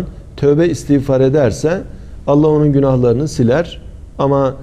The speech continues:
tövbe istiğfar etmediğinde o günahlar sabit olarak kalır. Demek ki diğer alemde insan hesaba çekilecek. Orada kendi hayat filmini baştan sona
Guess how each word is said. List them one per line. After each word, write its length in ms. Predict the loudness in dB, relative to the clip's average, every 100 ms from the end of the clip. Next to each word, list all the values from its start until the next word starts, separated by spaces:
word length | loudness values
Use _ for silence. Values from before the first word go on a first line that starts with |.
| -14 -2
tövbe 280 | 2 4 2
istiğfar 440 | 2 0 2 2
etmediğinde 720 | 0 0 0 0 0 0 0 -2 -10 -18 -4
o 140 | 0 2
günahlar 460 | 2 2 0 0
sabit 500 | -2 -2 0 0 0
olarak 340 | 0 2 0 -2 -8 -16 -6
kalır. 440 | -4 -2 -6 -12 -16 -16 -16 -18 -18 -18 -16 -2
Demek 320 | 2 2 2
ki 140 | 0 0 -4 -14 -18 -18 -18 -18 -18 -16 -6 0
diğer 220 | 2 4
alemde 460 | 4 4 4 2 2
insan 300 | 0 0 -2
hesaba 440 | -2 2 4 2
çekilecek. 720 | 2 -2 -2 0 0 -2 -8 -18 -20 -6 0
Orada 340 | 2 2 0
kendi 260 | 0 0 0
hayat 380 | 2 0 0
filmini 440 | 0 0 2 2 2 -2 -8 -4
baştan 380 | -2 0 0 -2
sona 420 | 0 0 0 -2